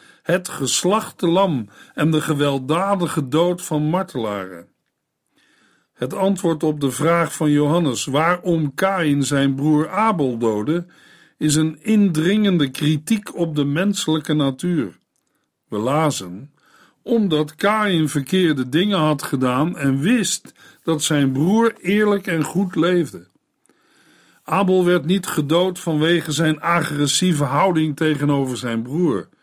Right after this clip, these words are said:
maar juist vanwege zijn goede manier van leven, vanwege zijn rechtvaardig gedrag. Jaloersheid was Kaïns drijfveer om te doden.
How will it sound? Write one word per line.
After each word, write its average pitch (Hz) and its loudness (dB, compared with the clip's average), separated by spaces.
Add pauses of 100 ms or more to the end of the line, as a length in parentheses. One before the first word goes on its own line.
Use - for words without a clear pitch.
(480)
maar 113 -2
juist 175 0
vanwege 131 0
zijn 123 -2
goede 180 0
manier 131 0
van 113 -6
leven, 117 -2 (400)
vanwege 156 2
zijn 143 2
rechtvaardig 123 -2
gedrag. 151 -6 (1120)
Jaloersheid 143 2
was 139 -2
Kaïns 135 0
drijfveer 135 0
om 135 -2
te 139 -2
doden. 151 -2